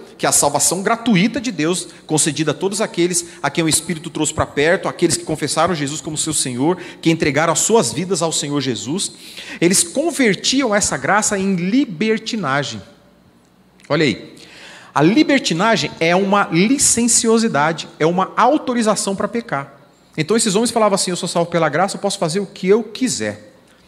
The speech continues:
Lembrávamos ontem, ontem, de uma aula que tivemos na nossa escola bíblica dominical, em que quando tratamos essa, esse tema, eu não lembro se foi eu, se foi o professor Josivaldo, e quando tratamos esse tema,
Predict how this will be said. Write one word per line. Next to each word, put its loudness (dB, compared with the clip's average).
Lembrávamos 0
ontem, -2
ontem, -2
de -6
uma -2
aula 4
que -10
tivemos -6
na -4
nossa -4
escola -2
bíblica -4
dominical, -2
em 0
que -6
quando -2
tratamos -2
essa, -4
esse -6
tema, -2
eu -2
não -2
lembro -2
se -4
foi -2
eu, 0
se -6
foi 0
o -4
professor -4
Josivaldo, -2
e -6
quando -6
tratamos -2
esse -4
tema, -4